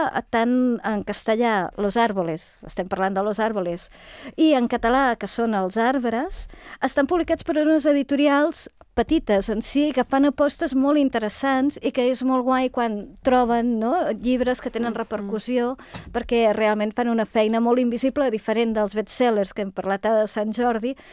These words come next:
Speaker 1: pues és un treball molt més de fons, i, però també molt ambiciós en tema de qualitat, no?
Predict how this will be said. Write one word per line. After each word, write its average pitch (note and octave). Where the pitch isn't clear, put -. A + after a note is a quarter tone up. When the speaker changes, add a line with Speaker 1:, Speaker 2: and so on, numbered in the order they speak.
Speaker 1:
pues A#3+
és B3
un C4
treball B3
molt A#3
més A#3
de A#3
fons, C4+
i, C4
però A#3
també B3
molt C4
ambiciós B3
en A#3+
tema G#3
de A3
qualitat, F3
no? G3+